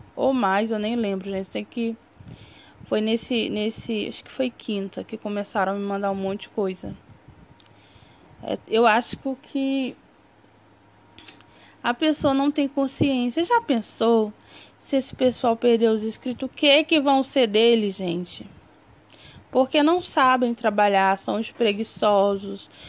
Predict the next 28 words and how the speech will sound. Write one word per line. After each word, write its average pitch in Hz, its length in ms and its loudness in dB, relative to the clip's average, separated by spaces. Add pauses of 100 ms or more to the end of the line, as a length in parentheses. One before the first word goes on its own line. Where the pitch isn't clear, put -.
(240)
umas 226 200 -2
pessoas 226 400 0
que - 100 -2
aprenderam 220 760 2
a 214 40 -4
viver 214 520 0 (280)
absolutamente 254 1160 0
de 208 160 -4
YouTube. 208 760 -4 (640)
Acordar 226 560 2
cedo 254 400 0
pra 220 140 -2
trabalhar, 220 640 2
cinco 233 340 -4
horas 220 280 4
da 214 140 4
manhã, 220 420 0
sete 214 380 0
horas 226 220 2
da 220 100 4
manhã. 226 460 0 (520)
Vai 233 220 4
ver 240 220 2
se 254 100 0
eles 226 240 0
querem. 214 460 2
Querem 269 420 0
nada. 240 880 0